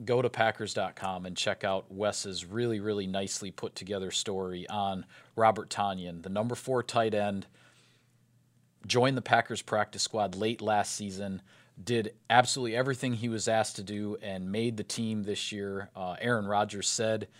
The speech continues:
he one hundred percent deserved to make this team as the fourth tight end. You talked with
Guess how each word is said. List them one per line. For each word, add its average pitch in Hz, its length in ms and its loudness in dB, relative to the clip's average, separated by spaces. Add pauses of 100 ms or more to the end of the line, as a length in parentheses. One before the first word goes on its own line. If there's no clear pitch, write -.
(360)
he 104 160 -6
one 110 240 2
hundred 117 260 -2
percent 107 380 -2
deserved 98 400 -6
to 92 100 -8
make 104 320 -4
this - 220 -6
team 123 400 -6 (280)
as 110 240 0
the 113 100 -2
fourth 120 320 -2
tight 113 260 0
end. 113 260 -2 (480)
You 143 180 -2
talked 131 460 6
with 107 440 -6